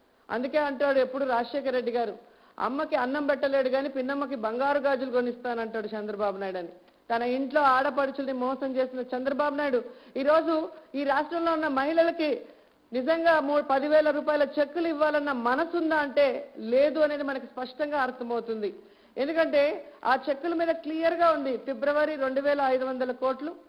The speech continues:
రెండు వేల ఐదు వందలు, అలాగే, సారీ, ఫిబ్రవరి రెండు వేల ఐదు వందలు, మార్చి మూడు వేల ఐదు వందలు, అలాగే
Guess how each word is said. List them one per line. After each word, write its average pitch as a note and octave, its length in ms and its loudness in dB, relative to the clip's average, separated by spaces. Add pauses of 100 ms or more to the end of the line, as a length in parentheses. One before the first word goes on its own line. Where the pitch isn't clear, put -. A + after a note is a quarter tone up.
(340)
రెండు B3 220 -2
వేల D4 240 2
ఐదు C4 200 2
వందలు, C#4+ 340 0 (840)
అలాగే, C#4+ 360 4 (180)
సారీ, C4+ 340 0
ఫిబ్రవరి D4+ 560 2
రెండు C4 240 -2
వేల D4 180 4
ఐదు C4+ 200 2
వందలు, C#4+ 340 0 (400)
మార్చి C#4+ 460 0 (160)
మూడు C4 280 -2
వేల D4 200 2
ఐదు C4+ 200 2
వందలు, C#4+ 340 0 (320)
అలాగే C4+ 360 0